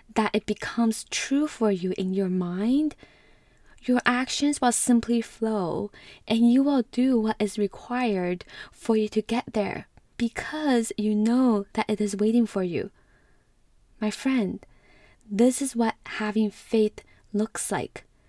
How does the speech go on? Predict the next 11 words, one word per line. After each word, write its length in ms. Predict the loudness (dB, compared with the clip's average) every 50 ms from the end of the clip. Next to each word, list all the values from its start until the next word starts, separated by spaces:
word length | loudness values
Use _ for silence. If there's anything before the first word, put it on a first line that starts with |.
| _ _ _ _ _ _ _ _
It 160 | -4 -2 0
is 160 | 0 -2 -2
believing 640 | -2 _ 0 0 2 0 0 0 0 0 0 0 0
hard. 640 | -2 -6 -4 -2 -2 0 -2 -2 -4 -6 -8 -10 -16 -20 _ _ _ _ _ _ _ _ _ _ _ _ _ _ _ _ _ _ _ _ _
When 200 | 2 4 6 6
you 120 | 4 4
make 320 | 4 6 6 6 6 4 0
it 120 | 0 0
a 60 | -2
consistent 720 | -4 -2 -4 -4 -2 -2 -2 -4 -4 -4 -4 -2 -4 -4 -4 -4 -4 -4
habit 400 | -2 -2 -2 -4 -6 -8 -8